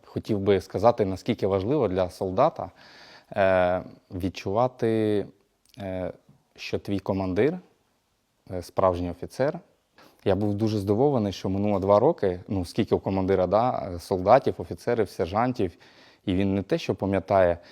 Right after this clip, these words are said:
твої прізвища, він пам'ятає навіть, як тебе звуть. Коли, м, отримуєш бойове завдання, е, то солдати, е, дуже важливо відчувати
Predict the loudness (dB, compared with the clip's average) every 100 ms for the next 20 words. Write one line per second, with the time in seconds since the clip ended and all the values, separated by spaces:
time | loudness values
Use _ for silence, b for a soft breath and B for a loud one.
0 | B B -4 -4 -2 -2 -2 -4 -4 -2
1 | -2 0 0 0 0 -2 0 -2 -2 -4
2 | -4 -6 -10 -12 b b b -12 -4 2
3 | 2 2 -4 -8 -8 -8 -6 -4 -4 -2
4 | -2 0 0 -2 -2 -2 -2 -6 -8 _
5 | _ -18 -12 -12 -10 -4 -2 -2 -6 _
6 | _ B B B B B -4 -2 4 2
7 | 2 -4 -6 -16 -12 -10 -10 -12 -20 _
8 | _ _ _ -4 0 2 2 2 2 4
9 | 2 0 -6 -4 0 2 2 0 0 0